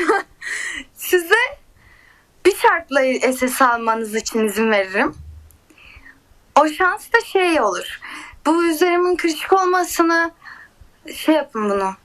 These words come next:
Bunu pürüzsüzlük efektiyle kaybedebilirsiniz.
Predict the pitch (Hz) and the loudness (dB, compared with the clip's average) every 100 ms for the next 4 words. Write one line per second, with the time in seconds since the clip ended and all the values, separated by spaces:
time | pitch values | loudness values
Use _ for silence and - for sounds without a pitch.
0 | _ _ _ _ _ - 262 302 302 302 | _ _ _ _ _ -4 0 0 0 0
1 | 302 302 320 320 311 330 311 - 349 349 | 0 2 2 2 0 -2 0 0 2 0
2 | 349 311 302 311 302 320 311 - 359 480 | 0 0 0 -2 0 -2 -4 -2 0 0
3 | - | -4